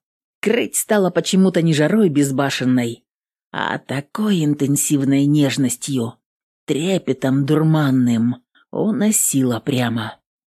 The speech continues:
Может, жары у нас и так уже было. Больше только в пепел сгореть. А может, чувствительность подскочила до такой степени, что каждое лёгкое касание –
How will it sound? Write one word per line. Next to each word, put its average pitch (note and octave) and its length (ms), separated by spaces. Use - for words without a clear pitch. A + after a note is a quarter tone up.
Может, C#3+ 480
жары D#3 340
у D#3 100
нас D3+ 220
и D#3+ 80
так F#3 380
уже C3 260
было. B2+ 480
Больше - 400
только G#3+ 360
в - 120
пепел F#3 380
сгореть. C3+ 580
А C3 180
может, A3 380
чувствительность E3 840
подскочила D3 540
до C3+ 100
такой F#3 280
степени, D3 360
что C#3+ 200
каждое D3 420
лёгкое D3+ 400
касание – C#3 680